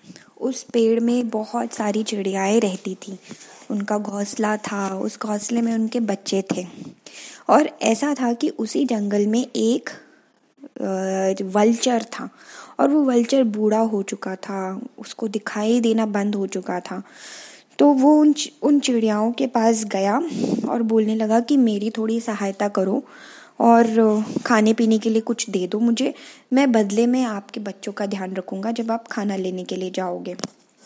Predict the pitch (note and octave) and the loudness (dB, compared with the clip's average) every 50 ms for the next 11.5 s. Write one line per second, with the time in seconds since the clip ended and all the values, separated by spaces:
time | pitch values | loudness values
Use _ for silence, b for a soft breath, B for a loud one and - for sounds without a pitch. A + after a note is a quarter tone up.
0 | - _ _ _ _ _ _ B B B B B B B B B - C4+ C4 - | -20 _ _ _ _ _ _ B B B B B B B B B -6 -6 -4 -2
1 | C4 A#3 A3+ A3 B3 B3+ C4 C4 C4+ C4+ - - - - G#3 G3+ G3+ G3+ G3+ G3 | 0 0 2 2 2 2 2 2 2 2 0 -4 -4 -4 -4 -2 0 0 0 2
2 | G#3 A3+ A3+ A3 - - G#3 G3+ G3 G3+ G3+ G3+ G#3 G#3+ A#3 B3 A#3+ B3 - G#3+ | 2 0 2 2 0 0 2 2 0 0 0 0 0 2 2 2 2 0 -4 -6
3 | G3+ G#3 G3+ G3+ G3+ G#3 G#3 - A3+ B3 D#4+ - - B3 A#3+ A#3+ A#3+ B3+ B3+ A#3 | -4 -4 -4 -4 -4 -4 -2 0 0 0 0 2 2 4 4 4 4 4 2 4
4 | A#3+ A#3 A#3 A#3 A#3 A#3 A#3 - - _ _ _ _ - - - - - A3+ A3+ | 2 2 2 2 2 0 -2 -4 -8 _ _ _ _ -20 -20 -12 -4 0 2 4
5 | A3+ A3 A3+ A#3+ G#3+ G#3 - - - G#3 G3+ G3+ G#3 G3+ G#3 G3+ G3+ B3+ - B | 6 6 6 6 6 4 0 -4 -4 -2 0 0 0 0 -2 -2 -2 -4 -6 B
6 | B B B B B B B B - - D#4+ D#4+ E4 E4+ E4 D4 B3+ A3 A#3 A3 | B B B B B B B B -4 2 6 8 8 8 8 8 6 4 4 2
7 | G#3+ - - B B B B B B B B - C4+ C4 - C4 C4 - - - | 0 -2 -8 B B B B B B B B 4 4 4 6 4 2 2 -2 -2
8 | - B3 A3+ A3 A3 A3 A#3 A#3 A3+ A3+ A3 - - - A3+ G#3+ G#3 G3+ G#3 G#3+ | 2 4 4 6 6 6 6 4 4 4 2 0 -2 0 2 2 2 2 2 2
9 | A3 A3 A3+ A#3 A3 G#3+ G#3 G#3 G#3 B3+ B3+ C4 - E4 D#4 B3+ G#3+ G3+ - - | 4 6 6 6 6 4 2 0 0 2 2 2 4 4 4 4 2 0 -2 -2
10 | G#3+ G3 - G3+ G3+ G3 G3+ G#3 G#3 G#3 A3 - A3 A3 - - B3 C#4 B3+ - | -4 -2 0 0 0 2 2 2 0 0 0 0 -2 0 2 2 4 4 2 0
11 | - - - - - - A#3 B3 C4 D4+ | -4 -10 -16 -10 -2 2 4 4 4 4